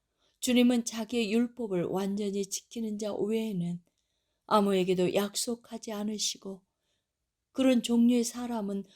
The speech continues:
어디에도 발견되지 않기 때문이다.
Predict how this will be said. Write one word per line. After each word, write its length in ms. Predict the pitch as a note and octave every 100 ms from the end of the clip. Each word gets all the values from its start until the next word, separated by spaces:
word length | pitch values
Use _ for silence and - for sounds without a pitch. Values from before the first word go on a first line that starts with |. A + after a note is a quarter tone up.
| _ _
어디에도 540 | - A3+ B3+ B3+ B3 A#3
발견되지 840 | - G#3+ G3 A3+ A3+ G#3 F3 F#3
않기 460 | F3+ F#3+ F#3 G#3 -
때문이다. 600 | A3+ F#3+ F#3 F3+ F3+